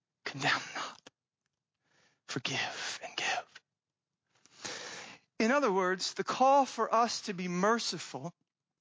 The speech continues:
is grounded in the mercy God has already been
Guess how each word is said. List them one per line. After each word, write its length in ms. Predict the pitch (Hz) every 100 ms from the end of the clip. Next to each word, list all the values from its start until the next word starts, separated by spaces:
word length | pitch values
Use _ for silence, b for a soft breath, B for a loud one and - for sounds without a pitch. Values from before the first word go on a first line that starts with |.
| _ _ -
is 260 | 214 165 160
grounded 760 | 175 185 226 277 277 202 185
in 360 | 170 185 185 185
the 60 |
mercy 640 | 185 190 208 - - 175 165 B B B
God 220 | 190 180
has 200 | 190 165
already 400 | 202 196 202 190
been 420 | 170 190 180 165